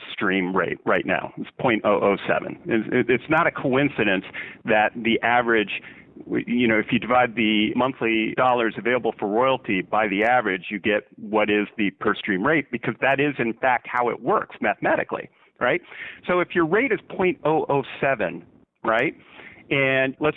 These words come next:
say you as a subscriber are listening to two hundred streams a month, which is a completely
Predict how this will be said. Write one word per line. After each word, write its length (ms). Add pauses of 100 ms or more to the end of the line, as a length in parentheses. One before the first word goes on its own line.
say 120
you 380
as 120
a 60 (100)
subscriber 560
are 40
listening 360
to 140
two 80
hundred 280
streams 300
a 40
month, 280
which 160
is 100
a 60
completely 960